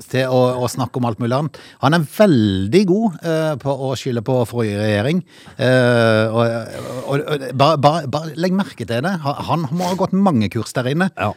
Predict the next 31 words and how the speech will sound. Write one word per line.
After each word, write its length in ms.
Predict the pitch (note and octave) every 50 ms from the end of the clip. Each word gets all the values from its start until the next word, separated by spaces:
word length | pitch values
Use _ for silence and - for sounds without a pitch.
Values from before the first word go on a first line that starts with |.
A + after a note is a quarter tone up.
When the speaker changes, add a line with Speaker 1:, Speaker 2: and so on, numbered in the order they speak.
| _
Speaker 1:
Jeg 80 | - A#2
tror 120 | A2 B2+
han 100 | C#3 D3
har 0 |
tatt 160 | C3+ D#3 C#3 C#3
videregående 460 | C#3 C#3+ A2 A2 G#2+ A#2 B2+ B2+ A#2
en 80 | A#2+
og 80 | B2 -
to 80 | B2 A2+
og 80 | G#2+
tre 100 | - A#2+ A#2
og 60 | A2+
fire. 280 | - A2+ G2+ - F#2+ A2 C3+
Speaker 2:
Ja, 120 | A2 A2 G2+ F2+ G2+ G2+
da 140 | G#2+ G#2 F#2+
han 160 | G#2+ A2 A2
er, 220 | G#2 G#2 G2 G2
han 240 | G2 G#2+ G2 G#2+ A2+
er 40 | A2
bachelor. 380 | G#2 A2 - - - A2+ A#2+ - - -
Speaker 1:
Ja, 200 | A#2 C3 D#3 D#3 A#2+ - - _
så, 720 | - - - - D3 D3 D3 C#3+ C#3 C#3 C#3+ C3+ C3 B2 - - - - - _
så, 160 | - - D#3 - -
så 220 | - D#3+ D3+ C3+ A#2
for 160 | - D#3 D3
meg 80 | D3+ D#3+ D3 C#3+ C3
er 60 | C3+
det 100 | C3+ C3
nesten 300 | B2+ A#2 - - C#3+ -
forunderlig 1200 | - - - - B2+ B2 A#2+ G#2 F2 F#2 G2 G2+ G#2 G#2 G#2 A2 A2+ C3+ D3 F3 G#3 B3+ A#3+ E3+ F3+ -
at 220 | - C3+ B2 -